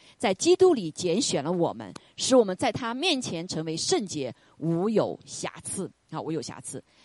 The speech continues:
那感谢主哈，所以这个，呃，我们知道成为神的儿女，首先我们要认罪悔改，对不对？啊，被神拣选之后，是圣灵在我们当中做工，然后给我们信心，让我们来相信神在我们身上作为，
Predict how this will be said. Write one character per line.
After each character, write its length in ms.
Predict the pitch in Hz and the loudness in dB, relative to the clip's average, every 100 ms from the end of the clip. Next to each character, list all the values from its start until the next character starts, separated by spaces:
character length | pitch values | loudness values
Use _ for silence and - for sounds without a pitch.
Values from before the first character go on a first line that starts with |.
| - | -4
那 140 | 262 | -2
感 160 | 262 233 | -2 -2
谢 200 | 233 339 | -2 -2
主 240 | 247 185 | -2 -4
哈， 240 | 208 175 147 _ | -4 -8 -10 _
所 120 | - | 0
以 100 | 254 233 | 0 0
这 180 | 277 | -4
个， 280 | 220 208 175 - _ | 0 2 2 -2 _
呃， 160 | - 160 | -2 4
我 160 | 175 | 4
们 100 | 170 | 4
知 160 | 175 240 | -2 0
道 240 | 240 180 - | 2 2 -2
成 280 | - - 220 | -12 -6 -2
为 100 | 277 | 0
神 160 | 277 214 | 0 -2
的 60 | |
儿 200 | - 170 | 0 0
女， 200 | 226 185 | 0 0
首 180 | 151 156 | 2 0
先 160 | 156 214 | 2 0
我 40 | |
们 60 | 180 | 0
要 80 | 170 | 0
认 200 | 240 202 | -2 0
罪 140 | 214 | -2
悔 240 | 180 143 | -2 -8
改， 200 | 180 143 - | -8 -10 -6
对 120 | 185 | -4
不 40 | |
对？ 180 | 180 147 _ _ _ | -2 -6 _ _ _
啊， 160 | - 151 | -10 -8
被 160 | - | -6
神 200 | 175 165 | -6 -6
拣 180 | 165 160 | -8 -8
选 200 | 170 151 | -6 -8
之 100 | - | -8
后， 140 | 175 160 | -8 -8
是 100 | 160 | -8
圣 140 | - | -10
灵 80 | 165 | -8
在 120 | 170 | -6
我 40 | 156 | -8
们 80 | 143 | -8
当 160 | 160 165 | -12 -10
中 180 | 175 175 _ | -12 -14 _
做 220 | - 254 | -6 -4
工， 260 | 185 220 233 - - | 2 2 2 -14 -20
然 120 | - | -12
后 140 | 170 156 | -10 -8
给 120 | - | -8
我 60 | 160 | -8
们 80 | |
信 220 | - 311 254 | -4 -4 -2
心， 300 | 311 302 302 _ | -2 -2 -6 _
让 140 | - 175 | -8 -6
我 40 | |
们 100 | 165 | -6
来 100 | 151 | -8
相 260 | 170 269 320 | -4 -4 -4
信 160 | 302 | -4
神 160 | 240 202 | -6 -6
在 80 | 202 | -6
我 40 | |
们 40 | |
身 40 | 170 | -6
上 120 | 185 | -12
作 260 | - 269 175 | -2 0 0
为， 200 | 123 | -6